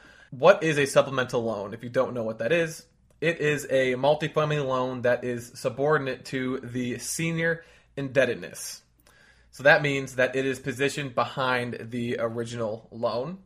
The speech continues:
Typically, the supplemental loan can be secured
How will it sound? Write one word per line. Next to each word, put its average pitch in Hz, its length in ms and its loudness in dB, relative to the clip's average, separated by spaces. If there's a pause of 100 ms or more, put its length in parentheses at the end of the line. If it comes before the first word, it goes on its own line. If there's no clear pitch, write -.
(520)
Typically, 175 600 0 (220)
the 139 140 -2
supplemental 135 400 2
loan 131 260 0
can 131 260 -2
be 127 100 -4
secured 131 680 -2